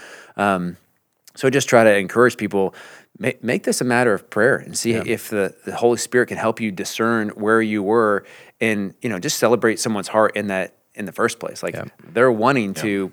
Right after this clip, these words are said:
Speaker 1: publicly profess their faith in Jesus. They're wanting to be faithful to their understanding of baptism
Speaker 2: Mm-hmm.
Speaker 1: and who it's for. And they're thinking, not in a way like, "Oh gosh, I wanna make sure that, like, I do this right, 'cause if I
Speaker 2: Yeah.
Speaker 1: didn't baptize it, I'm not sure what's gonna happen to me." And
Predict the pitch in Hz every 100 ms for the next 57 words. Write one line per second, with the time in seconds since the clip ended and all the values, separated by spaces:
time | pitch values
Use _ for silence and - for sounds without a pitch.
0 | - 113 113 120 117 - 110 - 110 117
1 | - - 104 - 113 110 92 90 120 135
2 | 143 - - - 113 95 101 123 123 104
3 | 113 110 101 - - 101 117 113 127 120
4 | 110 101 107 110 107 - 107 107 98 98
5 | 95 - - 90 110 127 120 127 98 92
6 | 104 87 117 117 113 - 113 120 131 -
7 | - - 95 110 110 - 113 107 98 -
8 | - - 151 127 120 117 110 107 107 120
9 | 113 107 113 113 113 - 123 110 98 101
10 | 101 110 104 101 110 110 - 104 92 113
11 | 120 131 120 120 117 113 107 107 120 117
12 | 131 117 113 120 107 117 120 110 110 110
13 | 107